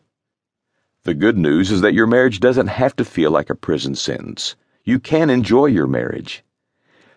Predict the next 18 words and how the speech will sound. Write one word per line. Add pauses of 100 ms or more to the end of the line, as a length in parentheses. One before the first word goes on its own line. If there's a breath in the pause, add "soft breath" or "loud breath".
(140)
This
book
will
help
you
do
just
that (180 soft breath)
by
looking
at
how
to
bring
back
the
spark,
fun,